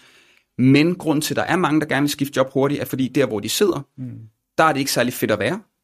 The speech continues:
Speaker 1: fordi de har ikke skabt noget af det her. Og så bliver de bare lokket af den næste løn.
Speaker 2: Mm.
Speaker 1: Og så,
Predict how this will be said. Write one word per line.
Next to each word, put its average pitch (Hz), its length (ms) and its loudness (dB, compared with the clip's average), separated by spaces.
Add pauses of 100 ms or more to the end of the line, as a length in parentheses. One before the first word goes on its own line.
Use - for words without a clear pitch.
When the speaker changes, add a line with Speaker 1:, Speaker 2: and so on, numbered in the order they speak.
(140)
Speaker 1:
fordi 139 200 0
de 120 140 -2
har 123 60 6
ikke 135 120 2
skabt 131 240 -2
noget 117 120 2
af 104 40 -2
det 107 100 -4
her. 180 160 -4 (600)
Og 156 80 2
så 208 120 2
bliver 180 180 2
de 143 80 2
bare 147 180 2
lokket 135 260 2
af 139 60 -2
den 120 80 0
næste 120 240 0
løn. 101 160 -4 (200)
Speaker 2:
Mm. 113 220 -8 (600)
Speaker 1:
Og 156 80 2
så, 175 200 -2